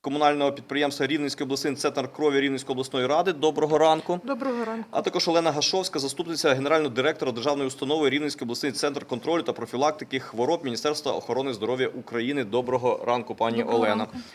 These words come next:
Speaker 1: Отож, говоримо про донорство і розпочнемо. А, ще важливий момент. Додам, що переклад мовою жестів сьогодні здійснює Неля Новачук. Е, вітаю, пані Нелю. Отож, розпочнемо. Зрештою, е, пані Ліна, напевно, це до вас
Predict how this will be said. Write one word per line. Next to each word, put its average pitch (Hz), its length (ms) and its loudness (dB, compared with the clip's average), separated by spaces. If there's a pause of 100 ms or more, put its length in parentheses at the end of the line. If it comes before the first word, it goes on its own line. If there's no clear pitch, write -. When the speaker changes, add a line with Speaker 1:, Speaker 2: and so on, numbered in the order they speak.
Speaker 1:
Отож, 131 200 -2
говоримо 143 440 4
про 143 200 2
донорство 175 600 4
і 147 300 4
розпочнемо. 127 840 0 (220)
А, 131 140 8 (200)
ще - 180 0
важливий 160 340 6
момент. 156 340 4
Додам, 139 280 2
що 143 720 6
переклад 131 760 2
мовою 139 360 0
жестів 127 340 2
сьогодні 127 260 -4
здійснює 156 380 -2
Неля 135 380 2
Новачук. 131 540 -2 (420)
Е, 127 420 0 (580)
вітаю, 123 340 4
пані 131 260 0
Нелю. 196 320 4 (560)
Отож, - 300 2 (320)
розпочнемо. 135 640 2
Зрештою, 185 580 6
е, 151 360 10
пані 175 440 4
Ліна, 143 200 4
напевно, 139 360 2 (100)
це 123 160 -2
до 113 140 -2
вас 202 220 0